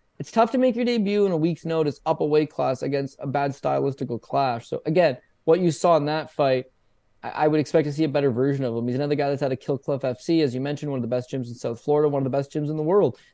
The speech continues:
Twenty-five years old, getting better, making improvements. It's that the U F C did him no, really, they did him no favors by signing him. He should have fought L F A. He should have fought on the Contender Series a couple times, maybe. He should have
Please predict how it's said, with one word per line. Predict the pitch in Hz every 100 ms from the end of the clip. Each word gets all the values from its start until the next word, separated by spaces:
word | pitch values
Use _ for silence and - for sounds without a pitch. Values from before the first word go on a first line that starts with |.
| -
Twenty-five | 175 170 165 151
years | 139 123
old, | 151 151 123
getting | 160 240 233
better, | 117 156 156 117 135 _ _
making | 143 165 208
improvements. | 165 123 160 180 165 120 127 _ _ _
It's | 165 -
that | 165 170 170
the | 156 165
U | 185
F | 190
C | - 190
did | 185
him | 185
no, | 180 175 147 - 139 - -
really, | 147 175 170
they | 151 160
did | 165 196
him | 202
no | 180
favors | 147 165 160 143
by | 135
signing | 120 135 147 175 156 117
him. | - -
He | 131
should | - 185
have | 180 143
fought | 165 151 147 -
L | 143
F | 131 120
A. | 127 113
He | -
should | 135 147
have | 131
fought | 147 139 - _ _
on | 139
the | 143
Contender | 147 135 135 127
Series | 117 123 117 110
a | 117 _
couple | 135 123
times, | - - 120 117
maybe. | 117 113 110 117
He |
should | 120 160
have | 151